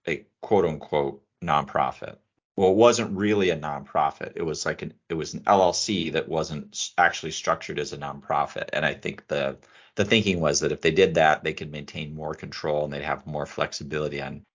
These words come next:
how they used the funds that were inside of that entity, but they were in some ways sort of getting rid of shares. I'm pointing that out only to point out,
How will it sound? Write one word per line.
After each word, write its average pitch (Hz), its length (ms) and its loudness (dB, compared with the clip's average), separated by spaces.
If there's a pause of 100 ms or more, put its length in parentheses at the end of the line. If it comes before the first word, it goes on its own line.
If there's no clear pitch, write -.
(100)
how 101 140 6
they 85 100 4
used 78 400 -4
the - 80 -14
funds 69 440 -10 (220)
that 80 140 -2
were 76 120 -2
inside 80 440 -4
of 69 60 -10
that 82 180 -4
entity, 98 360 -4
but 73 200 -8
they 78 100 0
were 73 220 -2
in 71 240 -8
some 78 280 -2
ways 69 320 -6
sort 69 200 -8
of 69 120 -10 (280)
getting 71 280 2
rid 69 280 -2
of 64 280 -8 (220)
shares. - 460 -2 (340)
I'm 98 240 -2 (240)
pointing 131 300 4
that 87 180 6
out 69 380 2
only 85 220 -4
to 78 60 -4
point 78 300 -8
out, 71 300 -6